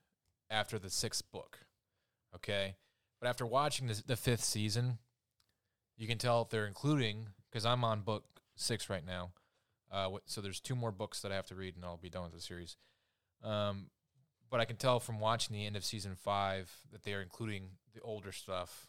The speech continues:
the, the, I'm sorry, the, the stuff that are coming from the next three books, because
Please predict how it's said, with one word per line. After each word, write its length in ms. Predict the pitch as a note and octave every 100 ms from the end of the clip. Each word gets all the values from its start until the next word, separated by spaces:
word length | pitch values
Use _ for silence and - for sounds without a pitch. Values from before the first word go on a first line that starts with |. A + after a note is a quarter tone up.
| -
the, 180 | A2+ G#2
the, 300 | A2+ G#2 G#2+
I'm 80 | G#2+
sorry, 260 | G#2 F#2+
the, 180 | F2+ F#2+
the 140 | G#2+
stuff 260 | G2+ - A2+
that 80 | G#2
are 40 |
coming 220 | A#2 G#2
from 140 | F#2+ G2+
the 60 |
next 240 | F#2+ F#2+ -
three 120 | G2+ F2
books, 420 | F#2 E2 - - _ _ -
because 480 | A2+ B2 G#2+ -